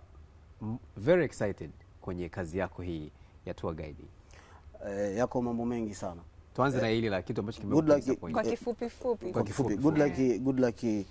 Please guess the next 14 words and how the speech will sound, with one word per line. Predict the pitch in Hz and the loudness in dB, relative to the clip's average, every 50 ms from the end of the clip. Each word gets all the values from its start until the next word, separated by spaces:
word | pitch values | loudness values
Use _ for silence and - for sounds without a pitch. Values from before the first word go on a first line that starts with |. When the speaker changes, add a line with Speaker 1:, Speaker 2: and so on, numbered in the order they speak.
| - - - - - - - - | -12 -20 -20 -20 -20 -20 -20 -10
Speaker 2:
tunakutana | - 117 113 110 110 - - 104 - - - - 156 147 143 139 135 135 131 131 | -4 -2 0 0 -2 -2 -6 -10 -8 -6 -4 -2 0 2 2 2 2 0 0 0
na | 127 120 110 98 | -2 -2 -2 -2
watu | 101 101 110 117 107 - - - - - 113 107 | -2 -2 0 -2 -2 -4 -6 -12 -8 -6 -4 -4
wa | 101 95 | -4 -4
kutoka | - - 98 - - 123 107 92 - - 110 98 | -6 -8 -12 -10 -6 -6 -6 -6 -6 -6 -6 -6
mataifa | 95 92 - - 92 95 95 92 - - 92 | -6 -6 -8 -8 -8 -8 -8 -8 -8 -10 -8
mbalimbali. | 90 80 82 80 160 156 165 156 - - - - - - | -8 -8 -10 -12 -12 -12 -12 -14 -14 -16 -20 -20 -10 -6
Labda | 104 135 135 | -2 2 2
nikupe | 131 117 - 135 - 131 | 2 2 2 0 0 0
tu | - - 123 | -2 -2 -4
takwimu | - 120 - - - 156 135 127 120 | -6 -6 -6 -2 2 4 4 4 6
ndogo, | 117 120 117 98 90 90 90 85 95 | 4 4 4 2 2 -2 -6 -2 0
Speaker 1:
Mm. | 120 | 2
Speaker 2:
roughly. | 123 117 - - 98 85 | 2 2 0 -4 -8 -8